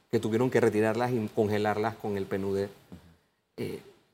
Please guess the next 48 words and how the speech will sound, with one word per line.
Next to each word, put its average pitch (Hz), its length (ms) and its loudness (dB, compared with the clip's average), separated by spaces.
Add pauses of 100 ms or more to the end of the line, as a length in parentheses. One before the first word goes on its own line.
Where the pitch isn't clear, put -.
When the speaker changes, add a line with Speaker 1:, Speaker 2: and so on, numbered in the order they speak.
(100)
Speaker 1:
y, 127 320 -6
y 120 80 6
ahora 123 180 6
vuelvo 123 240 4
y 127 40 6
repito, 120 360 2
o 107 40 4
sea, 104 80 0
la 101 120 2
crisis 120 360 0
de 123 60 4
hace 120 160 0
dos 123 140 -2
meses 123 280 -4
fue 131 120 -4
muy 139 160 0
grave. 147 320 4
O 80 40 -8
sea, - 240 -8 (200)
creo 143 120 -2
que 131 80 -2
todos 160 180 2
los 165 80 0
panameños 120 380 -4
estamos 120 340 -4
asustados 107 540 -4
Speaker 2:
Ujú. - 100 -20 (480)
Speaker 1:
porque 120 280 2
realmente 120 440 2
los 127 140 0
cierres 107 260 0
de 110 80 0
calles 104 260 -2
duraron 104 280 -2 (100)
mucho 135 320 0
tiempo. 92 400 -4 (640)
Y 120 140 2
si - 160 4
usted 127 260 6
preguntaba 135 560 2
a - 20 2
los 151 140 2
panameños 113 480 2
de 156 80 4
la 104 120 0
calle, 110 360 2
te 107 160 0
decían 110 500 -2